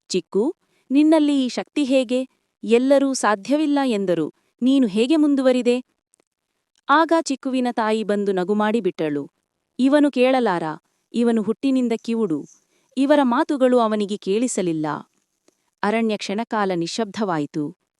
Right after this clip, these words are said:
ಆಗ ಒಬ್ಬ ಜ್ಞಾನಿ ಆನೆ ಹೇಳಿತು, "ಇಂದಿನ ಪಾಠ ನಕಾರಾತ್ಮಕ ಧ್ವನಿಗಳಿಗೆ ಕಿವಿಕೊಟ್ಟರೆ ನಾವು ಕುಗ್ಗುತ್ತೇವೆ, ನಮ್ಮ ಒಳಗಿನ ಧ್ವನಿಗೆ ಕಿವಿಕೊಟ್ಟರೆ ಅಸಾಧ್ಯವೂ ಸಾಧ್ಯವಾಗುತ್ತದೆ."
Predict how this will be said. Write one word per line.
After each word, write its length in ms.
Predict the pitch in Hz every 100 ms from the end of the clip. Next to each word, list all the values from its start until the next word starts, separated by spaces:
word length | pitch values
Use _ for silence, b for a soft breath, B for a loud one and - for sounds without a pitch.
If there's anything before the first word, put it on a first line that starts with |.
| _ _ _ _ -
ಆಗ 220 | 262 311 320
ಒಬ್ಬ 280 | 285 208 233
ಜ್ಞಾನಿ 460 | 185 196 208 262 285
ಆನೆ 240 | 240 214
ಹೇಳಿತು, 580 | 190 180 170 - 196 156 _ _ _ _ _ -
"ಇಂದಿನ 300 | 277 330 349
ಪಾಠ 360 | 285 247 226 214 254 - _ 196
ನಕಾರಾತ್ಮಕ 680 | 226 294 320 320 285 269 247
ಧ್ವನಿಗಳಿಗೆ 560 | 208 233 226 226 202
ಕಿವಿಕೊಟ್ಟರೆ 760 | 208 214 233 214 - 208 208 156 _ 190
ನಾವು 280 | 196 208
ಕುಗ್ಗುತ್ತೇವೆ, 840 | 180 190 185 262 202 175 160 151 - _ _ _ _ 208
ನಮ್ಮ 200 | 214 214
ಒಳಗಿನ 440 | 190 202 247 269
ಧ್ವನಿಗೆ 340 | 208 226 220 202
ಕಿವಿಕೊಟ್ಟರೆ 720 | 208 202 202 190 190 208 151 _ _ -
ಅಸಾಧ್ಯವೂ 680 | 170 185 185 165 220 233 254
ಸಾಧ್ಯವಾಗುತ್ತದೆ." 1040 | - 170 160 208 190 160 - 151 151 143